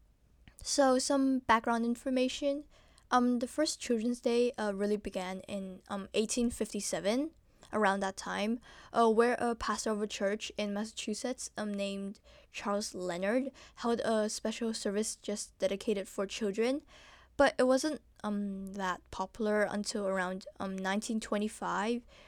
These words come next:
during the World Conference on Children Welfare. And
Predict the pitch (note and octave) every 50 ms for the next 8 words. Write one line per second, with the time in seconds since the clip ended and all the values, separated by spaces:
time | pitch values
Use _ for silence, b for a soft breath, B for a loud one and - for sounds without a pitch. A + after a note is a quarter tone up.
0 | B B B B - - A3 G#3+ G#3 G#3+ G3+ G3+ G3 G3 G3 G3 G3 G3 - -
1 | - - G3 G#3 - - G3+ G3 G3+ G#3 - - - G3 F#3+ F#3 F#3 F#3+ b b
2 | b - - - - A3 G#3 G3 A3 G3+ F#3+ F#3+ F#3+ G3 G#3 - C4+ C4 C4 C4
3 | C4+ B B B B B B B B B _ _ _ _ _ _ - B3 C4 C4
4 | C4 C4 B3+ B3+ B3 -